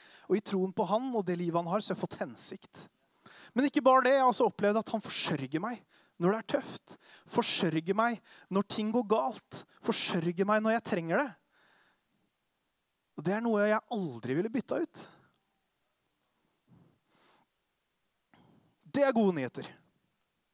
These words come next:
For Gud, han vet at det skjer grusomme ting her på jorda.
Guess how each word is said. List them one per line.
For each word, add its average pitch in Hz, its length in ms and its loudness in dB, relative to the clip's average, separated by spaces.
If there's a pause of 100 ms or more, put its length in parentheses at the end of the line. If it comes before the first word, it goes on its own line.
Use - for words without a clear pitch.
(1300)
For 220 140 0
Gud, 247 280 4
han 254 160 4
vet 220 240 4
at 214 80 -2
det 226 80 0
skjer 214 300 0
grusomme 175 500 -2
ting 165 240 -8
her 156 120 -2
på 170 100 0
jorda. 185 240 0